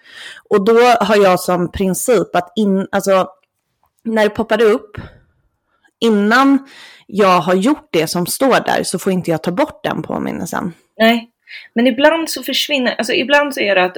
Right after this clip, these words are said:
Speaker 2: den är, jag, jag tror jag måste ställa in en till som går senare, för det här är ju när jag har vaknat senare än när det där alarmet står, och då har jag väl tagit bort det i sömnen på något vänster, och så ser jag det inte, och då glömmer jag det.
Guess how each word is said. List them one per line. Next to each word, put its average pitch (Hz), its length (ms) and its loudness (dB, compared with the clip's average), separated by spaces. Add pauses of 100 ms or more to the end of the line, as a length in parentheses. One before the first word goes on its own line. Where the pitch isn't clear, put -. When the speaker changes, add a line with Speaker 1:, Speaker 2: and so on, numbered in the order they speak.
Speaker 2:
den 202 280 2
är, 190 240 2
jag, 170 280 0
jag 220 160 -2
tror 240 100 -6
jag 226 80 -2
måste 202 200 -2
ställa 160 220 -4
in 151 200 -8
en 160 340 -4
till 180 280 -2
som 165 160 -8
går 120 140 -8
senare, 165 720 -2
för 190 140 -4
det 208 100 0
här 208 200 6
är 170 140 4
ju 165 140 0
när 165 120 -4
jag 160 120 0
har 175 100 -2
vaknat 165 480 -4
senare 160 600 -6
än 165 380 -6
när 170 260 0
det 151 100 -4
där 147 220 -4
alarmet 165 480 -2
står, 156 260 -4
och 170 120 -2
då 180 120 2
har 170 120 2
jag 151 160 -4
väl 165 120 -6
tagit 147 260 -12
bort - 240 -14
det - 160 -10
i - 60 -12
sömnen 107 440 -8 (960)
på 196 60 -2
något - 200 -6
vänster, - 540 -8 (120)
och 190 120 -6
så - 100 -10
ser 190 340 2
jag 170 100 0
det 165 80 -4
inte, 160 180 -10
och 175 80 -4
då 185 80 -2
glömmer 196 480 0
jag 104 140 -10
det. 104 160 -2